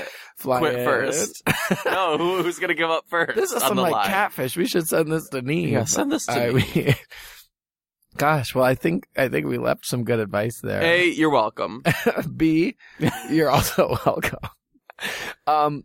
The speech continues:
Speaker 1: I, I, I picked another question, and it's literally from another A.
Speaker 2: Mm,
Speaker 1: Wow.
Speaker 2: A's got plenty of problems.
Speaker 1: A. This, uh, par-, maybe this is the P L L A.
Speaker 2: Mm.
Speaker 1: Uh, A says, "Hey, guys. It's A. I'd like,
Speaker 2: Hi, A.
Speaker 1: I'd like for this to be anonymous." You're welcome.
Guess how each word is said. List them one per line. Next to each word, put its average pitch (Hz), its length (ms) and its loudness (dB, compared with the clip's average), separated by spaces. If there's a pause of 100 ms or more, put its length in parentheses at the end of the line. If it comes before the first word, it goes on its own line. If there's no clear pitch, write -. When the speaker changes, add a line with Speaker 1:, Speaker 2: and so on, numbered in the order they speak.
(160)
Speaker 1:
I, 151 120 2
I, 151 380 0
I 156 60 2
picked 170 260 -4
another 139 260 0
question, 127 340 -4
and 113 140 -2
it's 117 180 -6
literally 123 380 2
from 120 200 0
another 113 360 0
A. 107 460 -4 (100)
Speaker 2:
Mm, 139 540 2
Speaker 1:
Wow. 135 100 -8
Speaker 2:
A's 233 260 0
got 240 200 0
plenty 156 300 0
of 131 100 0
problems. 107 480 -2
Speaker 1:
A. 123 380 0 (120)
This, 139 180 -4
uh, 131 140 4 (220)
par-, - 180 2
maybe 147 300 4
this 123 320 4
is 110 180 -2
the 110 100 -4
P 113 200 -2
L 101 180 0
L 90 140 -2
A. - 260 -4 (100)
Speaker 2:
Mm. 117 220 -6 (460)
Speaker 1:
Uh, 120 260 4
A 127 200 4
says, 117 280 -2
"Hey, 165 140 2
guys. 120 420 0 (360)
It's - 240 -2
A. 175 360 2 (320)
I'd 123 100 -8
like, 151 180 0
Speaker 2:
Hi, 139 60 -2
A. 123 240 -2
Speaker 1:
I'd 127 140 2
like 131 180 0
for 135 120 -8
this 131 160 0
to 135 100 -12
be 127 100 2
anonymous." 113 600 -2
You're 123 200 -6
welcome. 107 420 -10